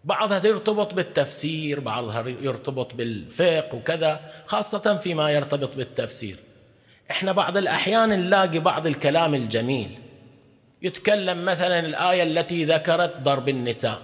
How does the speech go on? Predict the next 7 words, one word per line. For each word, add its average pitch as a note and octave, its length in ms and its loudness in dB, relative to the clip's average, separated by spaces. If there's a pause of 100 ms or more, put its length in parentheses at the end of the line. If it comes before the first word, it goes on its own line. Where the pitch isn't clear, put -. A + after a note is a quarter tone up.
(180)
"فاضربوهن"، A#2 580 -2 (360)
هذه A2 280 -10 (1700)
في C3 120 -6
بعض A#2 240 -2
الحالات. G#2 500 -6 (1040)
هذه A#3 360 2
الآية D#3+ 680 2